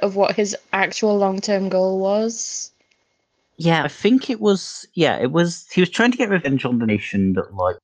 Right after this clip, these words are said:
Speaker 2: turned, turned him into, except they didn't turn him into an undead. Someone else did that.
Speaker 1: No, a specific guy who was very much killed by dragons.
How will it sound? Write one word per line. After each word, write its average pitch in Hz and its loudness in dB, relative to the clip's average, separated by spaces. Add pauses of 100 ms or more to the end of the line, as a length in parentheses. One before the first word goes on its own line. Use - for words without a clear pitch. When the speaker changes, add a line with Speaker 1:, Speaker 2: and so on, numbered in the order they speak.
Speaker 2:
turned, 98 0 (320)
turned 92 2
him 90 2
into, 87 -4
except 139 -2
they 139 4
didn't 214 2
turn 101 -2
him 90 -2
into 85 -8
an 87 -10
undead. 80 -14
Someone 117 -2
else 113 -2
did - -20
that. - -6
Speaker 1:
No, 214 6
a 220 4
specific 262 2
guy 233 2
who 226 2 (160)
was 226 4
very 233 4
much 240 2
killed 226 2
by 214 4
dragons. - 0